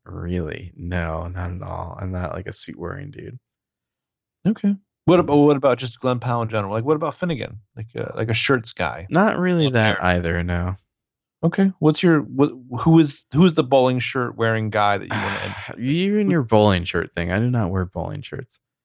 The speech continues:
Speaker 2: <laughs> In the nineties, you did. Okay, who's
Speaker 1: I
Speaker 2: your
Speaker 1: did not
Speaker 2: hoodie
Speaker 1: wear
Speaker 2: wearing
Speaker 1: bowling
Speaker 2: dude?
Speaker 1: shirts in the nineties. I wore polyester shirts.
Speaker 2: Okay, I'm sorry.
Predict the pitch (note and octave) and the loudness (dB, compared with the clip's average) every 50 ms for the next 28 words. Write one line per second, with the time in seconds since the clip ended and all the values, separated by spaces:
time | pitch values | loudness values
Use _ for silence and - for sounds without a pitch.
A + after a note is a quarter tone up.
0 | _ _ _ _ _ _ _ _ _ - B3 C#4 G3 - D3+ - - - D3 - | _ _ _ _ _ _ _ _ _ 2 4 4 4 2 -2 -4 -4 -4 -4 -4
1 | G#2 G2+ - F#2+ F#2 F2+ F2+ E2 - - - _ - E3+ G3 F3+ D#3+ F3+ A3+ A3 | -6 -6 -4 -4 -4 -4 -4 -6 -6 -8 -4 _ 2 4 4 6 8 8 6 8
2 | - C#3+ E3+ F3+ G#3+ G3+ F#3+ G#3 G3+ F#3 F#3+ G3 F#3 E3+ E3+ E3 E3 D#3+ D3+ D3 | 8 8 8 8 8 10 10 10 10 10 8 8 8 8 6 6 6 6 6 4
3 | - D#3 C#3+ - D3 C3 B2+ A#2+ A2+ G#2 G2 F#2+ G#2 G2+ G#2 G#2+ A2 G#2+ G#2+ G2+ | 4 2 2 2 2 4 4 4 4 4 2 2 2 2 2 2 2 4 6 6
4 | F#2+ F#2 G2+ - - - C3 B2 A#2+ A2+ G#2 G2 F#2+ G2 - - C#2 D2 - - | 4 4 0 -4 -6 -2 0 2 2 4 4 2 2 0 -2 -6 -8 -10 -12 -14
5 | - - - _ _ _ _ _ _ _ _ _ _ _ _ _ _ _ _ _ | -16 -18 -18 _ _ _ _ _ _ _ _ _ _ _ _ _ _ _ _ _
6 | - B2 B2 - A2+ A2 - - G#2 G#2 G2+ - G2 F#2 F#2 | -8 -8 -8 -8 -12 -12 -10 -10 -10 -10 -10 -10 -10 -10 -10